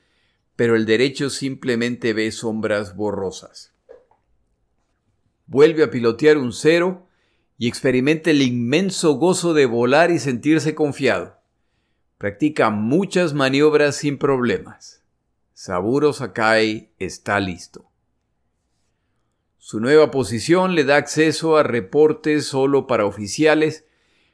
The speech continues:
y esto le permite ver la verdadera situación del Japón.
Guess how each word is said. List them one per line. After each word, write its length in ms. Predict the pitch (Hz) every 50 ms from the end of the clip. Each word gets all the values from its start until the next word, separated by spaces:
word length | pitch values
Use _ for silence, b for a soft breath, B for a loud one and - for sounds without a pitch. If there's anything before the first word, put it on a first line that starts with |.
| _ _ -
y 60 | 131
esto 200 | 143 - 196 180
le 100 | 165 151
permite 480 | 156 135 123 117 143 156 156 160 151
ver 180 | 139 151 156 156
la 120 | 156 143
verdadera 600 | 131 127 123 113 117 113 110 110 117 151 180 185 185
situación 600 | 180 - 175 147 - 135 127 123 - 147 151 156
del 160 | 151 156 151
Japón. 460 | 147 - 156 143 - - 120 92 82